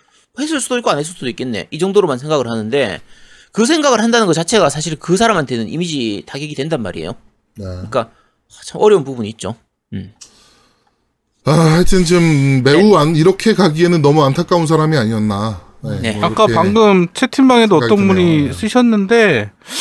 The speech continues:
Speaker 3: 비겁한 것 같아요, 솔직히. 그러니까 그분이
Speaker 1: 그렇죠. 음.
Speaker 3: 그러니까 남겨지신 가족분들한테 굉장히 비겁하지 않았을까라는 생각도 들어요. 그러니까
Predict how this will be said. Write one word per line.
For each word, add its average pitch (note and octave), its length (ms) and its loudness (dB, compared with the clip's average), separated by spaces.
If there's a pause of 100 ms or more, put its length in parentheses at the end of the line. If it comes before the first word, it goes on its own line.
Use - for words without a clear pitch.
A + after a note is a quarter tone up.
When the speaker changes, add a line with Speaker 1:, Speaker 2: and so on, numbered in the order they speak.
(240)
Speaker 3:
비겁한 D4 960 4
것 C4 320 0
같아요, - 380 0
솔직히. G#3+ 420 -2 (220)
그러니까 C#3 280 -4
그분이 E3 640 0
Speaker 1:
그렇죠. D#3+ 360 2 (920)
음. - 0 -
Speaker 3:
그러니까 B2 200 -6
남겨지신 F#3 1080 2
가족분들한테 D3 1300 0
굉장히 C3 300 -2
비겁하지 F#3 760 -2
않았을까라는 D#3 600 0
생각도 F#3 300 -2
들어요. C#3 260 -2
그러니까 D#3 240 -2